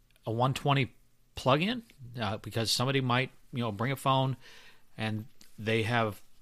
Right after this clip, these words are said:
a wall dongle that doesn't have a U S B on the end of it or something like that, and you plug it right in. And make sure it's designed to work for your car. Think about the setup of your car, how it's going to work.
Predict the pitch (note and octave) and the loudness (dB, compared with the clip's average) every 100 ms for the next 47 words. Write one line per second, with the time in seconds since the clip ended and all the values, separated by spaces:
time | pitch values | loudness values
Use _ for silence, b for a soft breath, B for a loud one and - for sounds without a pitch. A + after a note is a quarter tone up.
0 | - - - A2+ G#2+ A2+ A2 A2 G#2+ G#2+ | -20 -20 -6 -2 2 2 4 2 2 -2
1 | G#2+ A2+ G#2+ G#2 G#2+ G2+ A2 G2+ A#2 A#2+ | 0 -2 -2 -4 -4 -2 -2 -2 0 2
2 | A#2 A2+ A2+ A2 G2 F2+ A2 A2 G#2+ G#2+ | 2 2 0 -2 -2 -2 -2 -2 -2 -2
3 | - A2 A2 F#2+ F#2+ - A2 A#2 A2 G2+ | 0 -2 -2 -6 -8 -6 -4 -2 -2 -2
4 | G#2 A2 - B B B B B - - | -4 -6 -8 B B B B B -20 -12
5 | - D#3+ G3+ - F3+ - C#3+ A#2+ B2+ C3 | 0 2 2 2 2 2 2 6 6 4
6 | A#2 G#2+ A2+ - G#2+ F#2 - A2+ G2+ D#2+ | 2 0 0 -2 -6 -6 -4 0 0 -2
7 | - - b b b - - D#3 C#3+ C3+ | -10 -16 b b b -8 -2 0 4 6
8 | B2 A#2+ - - B2+ A#2 G#2+ G#2 - A#2 | 6 2 -2 2 2 0 -4 -6 -6 -2
9 | A2+ G#2 - - A2+ - A2+ G2+ G2 A2 | 0 0 -2 0 0 0 -2 -2 0 -2
10 | F#2 | -4